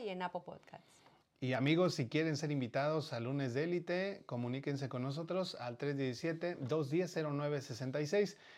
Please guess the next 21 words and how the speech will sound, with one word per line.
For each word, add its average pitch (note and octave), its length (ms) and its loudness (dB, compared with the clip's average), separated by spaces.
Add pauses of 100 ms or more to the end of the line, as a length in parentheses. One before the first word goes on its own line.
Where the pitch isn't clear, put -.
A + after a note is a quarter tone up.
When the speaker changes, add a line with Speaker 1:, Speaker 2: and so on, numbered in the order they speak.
(120)
Speaker 2:
Nos C3+ 240 0
encantará C3 560 2
tenerlos C3 380 -2
por A#2+ 160 -2
acá. C#3+ 360 0
Si C3 120 -2
tienes B2 300 -4
algún A#2+ 200 -2
producto, B2+ 460 0
algún B2 180 -2
servicio, C3 640 0 (600)
quieres D3+ 260 6
dar D#3 220 6
algún D3+ 220 4
anuncio D3 460 2
importante C3+ 760 0
y B2 100 -2
positivo B2+ 560 0
para B2 160 0
nuestra A#2+ 300 -4
comunidad, F#3 580 6